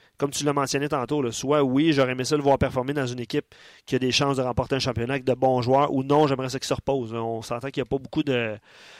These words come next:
il y a pas beaucoup d'options. Euh, Gaétan, euh, je veux regarder ça dans un contexte humain, même si ça va mal au bureau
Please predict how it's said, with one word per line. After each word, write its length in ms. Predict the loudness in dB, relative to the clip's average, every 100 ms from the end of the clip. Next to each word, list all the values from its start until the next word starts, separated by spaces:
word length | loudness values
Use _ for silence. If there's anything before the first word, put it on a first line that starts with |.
| -20 -14
il 40 | -6
y 20 |
a 40 |
pas 100 | -2
beaucoup 180 | 0 4
d'options. 460 | 4 2 0 -2 -2 _ _ -20 -20 _
Euh, 240 | -2 0 2
Gaétan, 320 | 2 2 4
euh, 880 | 2 2 2 0 2 2 2 2 0
je 120 | -2
veux 180 | 2 2
regarder 280 | 2 0 0
ça 140 | 0
dans 220 | 0 2
un 60 | 2
contexte 400 | 2 0 0 -2
humain, 320 | 0 0 2
même 160 | 0 -2
si 120 | -2
ça 140 | 2
va 140 | 4 4
mal 200 | 4 4
au 120 | 4
bureau 480 | 6 6 6 4